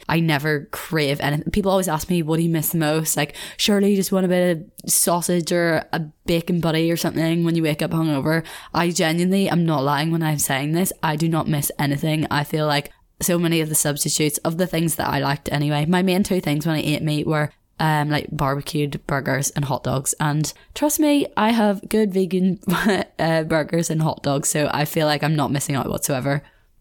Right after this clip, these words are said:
Sorry, where was I? Oh, yes. So the main thing for me about having a, like, being accepting of my body is having a balanced, nutritious diet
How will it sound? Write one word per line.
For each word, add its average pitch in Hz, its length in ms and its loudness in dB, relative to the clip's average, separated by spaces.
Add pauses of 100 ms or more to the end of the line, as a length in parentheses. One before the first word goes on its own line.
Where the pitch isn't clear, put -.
Sorry, 214 380 2
where 247 220 4
was 175 240 2
I? 180 380 0
Oh, 254 100 4
yes. 233 440 0 (300)
So 220 240 2
the 202 140 0
main 196 220 2
thing 202 180 0
for 208 120 -2
me 160 260 2
about 151 460 0 (360)
having 156 640 0
a, 147 580 0 (140)
like, 185 200 0
being 180 180 0
accepting 156 840 -2 (240)
of 160 140 0
my 156 160 0
body 147 520 -2 (400)
is 151 440 0 (640)
having 196 420 2
a 262 100 2
balanced, 170 800 0 (380)
nutritious 175 800 0
diet 147 640 0